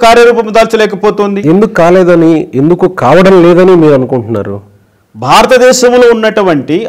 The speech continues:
Speaker 1: అత్యంత ముఖ్యమైన పదవులైనటువంటి
Speaker 2: Hmm.
Speaker 1: ప్రధానమంత్రి పదవి అయితే ఏమిటి, అదేవిధంగా సుప్రీంకోర్టు చీఫ్ జస్టిస్ అయితే ఏంటి,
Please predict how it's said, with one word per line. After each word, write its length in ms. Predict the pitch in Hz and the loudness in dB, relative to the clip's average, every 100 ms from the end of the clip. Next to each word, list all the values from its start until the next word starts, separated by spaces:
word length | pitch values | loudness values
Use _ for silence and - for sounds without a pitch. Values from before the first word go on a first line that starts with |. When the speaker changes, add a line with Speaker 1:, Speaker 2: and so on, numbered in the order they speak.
| 170 | -6
Speaker 1:
అత్యంత 440 | - 247 247 247 202 | -2 -2 -2 0 -2
ముఖ్యమైన 480 | 180 - 247 247 240 | -2 -2 0 0 0
పదవులైనటువంటి 1000 | 233 202 190 190 175 160 156 131 117 135 160 | 0 0 0 2 0 0 -4 -6 -6 -6 -8
Speaker 2:
Hmm. 300 | - - 110 | -10 -12 -4
Speaker 1:
ప్రధానమంత్రి 580 | 156 214 240 226 208 190 | 0 2 2 0 -2 -2
పదవి 240 | 175 165 | 0 0
అయితే 240 | 143 - 123 | 0 -4 -8
ఏమిటి, 240 | 110 - 160 - _ _ _ _ | -8 -12 -14 -16 _ _ _ _
అదేవిధంగా 800 | 156 180 254 247 214 156 147 220 - _ - | -2 0 2 2 2 0 0 -4 -8 _ -6
సుప్రీంకోర్టు 540 | 185 247 262 254 240 - | -4 -2 0 0 0 -2
చీఫ్ 200 | 220 190 | -4 -4
జస్టిస్ 360 | 240 - 233 220 | -4 -4 -4 -2
అయితే 180 | 196 185 151 | 0 0 -2
ఏంటి, 240 | 117 143 | -2 -6